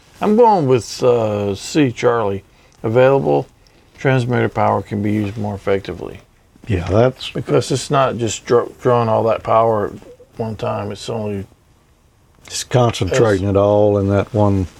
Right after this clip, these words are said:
Speaker 2: narrow spot.
Speaker 1: Yeah, right.
Speaker 2: So that's what everybody's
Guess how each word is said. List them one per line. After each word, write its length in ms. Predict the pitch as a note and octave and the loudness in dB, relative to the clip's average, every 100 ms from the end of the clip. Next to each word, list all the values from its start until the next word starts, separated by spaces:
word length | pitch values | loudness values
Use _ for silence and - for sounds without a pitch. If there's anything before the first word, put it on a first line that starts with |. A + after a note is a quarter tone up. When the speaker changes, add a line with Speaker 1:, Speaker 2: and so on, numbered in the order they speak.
| - | -4
Speaker 2:
narrow 320 | G2+ G2+ F#2+ | 0 2 0
spot. 460 | - - F#2+ F#2 - - - _ | -2 -8 -8 -8 -12 -20 -20 _
Speaker 1:
Yeah, 440 | D3+ A#2 G#2+ G#2+ A2 - _ _ - | -4 -4 -2 -6 -8 -12 _ _ -12
right. 260 | - G#2+ A#2 - _ _ _ _ _ - _ _ | -8 -8 -10 -20 _ _ _ _ _ -20 _ _
Speaker 2:
So 320 | - - E2+ | -4 0 2
that's 160 | B2+ - | 2 2
what 120 | A#2 G#2+ | 2 4
everybody's 600 | F#2+ E2+ F#2 F2+ E2 | 2 2 0 0 -2